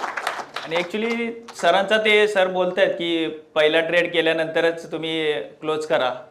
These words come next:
तसं मी पहिला ट्रेड केल्यानंतर मी परत क्लोज करतो. त्याच्यानंतर मी परत एखादा सर बोललेत की आता दुसरा किंवा तिसरा घेऊ नका किंवा पहिलाच घ्या फक्त. मी पहिलाच घेतो. सर चार टाकतात तिथे मी सहा किंवा पाच टाकतो.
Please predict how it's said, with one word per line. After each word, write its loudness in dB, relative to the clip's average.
तसं -8
मी -8
पहिला 2
ट्रेड -2
केल्यानंतर 0
मी -8
परत 0
क्लोज -2
करतो. -2
त्याच्यानंतर 0
मी -4
परत 4
एखादा 6
सर 2
बोललेत 2
की -2
आता 2
दुसरा -2
किंवा -6
तिसरा -4
घेऊ -4
नका -4
किंवा -6
पहिलाच 2
घ्या 0
फक्त. -12
मी -2
पहिलाच 6
घेतो. 2
सर 0
चार 6
टाकतात 2
तिथे -4
मी -6
सहा 4
किंवा 0
पाच 4
टाकतो. 0